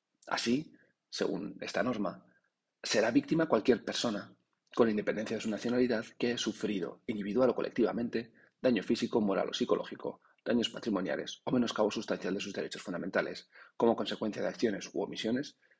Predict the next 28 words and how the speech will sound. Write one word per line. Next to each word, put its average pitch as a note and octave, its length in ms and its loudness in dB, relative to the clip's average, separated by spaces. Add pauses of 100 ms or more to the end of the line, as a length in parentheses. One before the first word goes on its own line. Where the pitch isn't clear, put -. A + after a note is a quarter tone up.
(100)
que A#2+ 120 0
constituyan A2+ 520 2
violaciones G2+ 420 0
de G#2 80 0
las - 120 -2
normas G#2 260 -2
internacionales - 580 -4
de D2 80 -2
derechos - 300 -6
humanos G#2 320 -4
y - 20 -2
del D2+ 140 -2
derecho D2 260 -2
internacional - 460 -4
humanitario - 500 -2 (360)
durante A#2+ 300 8
el G2 140 6
periodo G2+ 320 2
que B2+ 100 6
abarca F#2+ 300 4
desde E2+ 180 -2
el F2+ 80 -4
inicio G#2 240 -2
de E2 60 0
la - 80 -4
Guerra F#2 160 -4
Civil G2+ 200 -2
Española - 440 -4